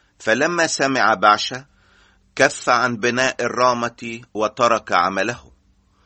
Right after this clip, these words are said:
فأخذ آسى الملك كل يهوذا، فحملوا حجارة الرامة وأخشابها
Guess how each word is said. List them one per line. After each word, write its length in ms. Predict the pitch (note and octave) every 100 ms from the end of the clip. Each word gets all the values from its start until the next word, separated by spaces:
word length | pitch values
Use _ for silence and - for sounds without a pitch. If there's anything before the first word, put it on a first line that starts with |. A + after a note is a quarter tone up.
| _ _ _
فأخذ 600 | A2 - E3+ F#3 D#3+ C3+
آسى 440 | - C#3+ D3 C#3
الملك 440 | B2 A#2+ A#2 F2+ - E2+ -
كل 240 | D3+ D3
يهوذا، 600 | C#3 C3 B2+ C3 F#2+ - _ _ _ _ _ _
فحملوا 720 | - A2 D3 D3+ D3 C#3 C3+
حجارة 600 | - A#2+ A#2+ C3+ C3+ B2+
الرامة 580 | B2+ A2+ B2 C3 B2+ B2 C3+
وأخشابها 960 | A#2 - A#2 - B2 A2+ A2+ D2 B1+